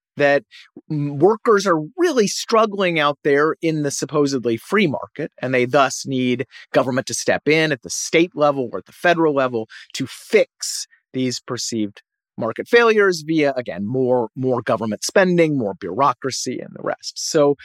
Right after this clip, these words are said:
what we tried to do is, is correct the record, right? To point out all of the problematic policies that are out there, not just at the federal level, but again, at the state and local level too,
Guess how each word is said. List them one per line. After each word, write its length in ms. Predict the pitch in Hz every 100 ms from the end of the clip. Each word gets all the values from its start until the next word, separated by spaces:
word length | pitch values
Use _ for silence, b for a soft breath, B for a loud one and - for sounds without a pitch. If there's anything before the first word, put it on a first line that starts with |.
| B B
what 180 | 160
we 100 | 190 302
tried 280 | 247 202
to 60 | 165
do 240 | 151 143
is, 260 | 208 - - -
is 360 | 151 - - - _ -
correct 320 | 185 175 -
the 80 | 139
record, 340 | 135 - - _ _
right? 180 | - 98 -
To 80 | 151
point 320 | - 220 220
out 200 | 180 -
all 280 | - 175 175
of 80 | 151
the 80 | 139
problematic 600 | - 135 131 120 107 -
policies 500 | - 135 131 - 110
that 80 | 117
are 100 | 113
out 180 | 123 -
there, 120 | 127
not 180 | 165 294
just 200 | 247 -
at 80 | -
the 100 | 160
federal 280 | 156 139
level, 300 | 135 135 180 247 B B B
but 80 | 151
again, 180 | 147 151 -
at 120 | 143
the 60 | 131
state 280 | - 127
and 80 | 123
local 280 | 120 104 101
level 240 | 95 -
too, 320 | 101 - 156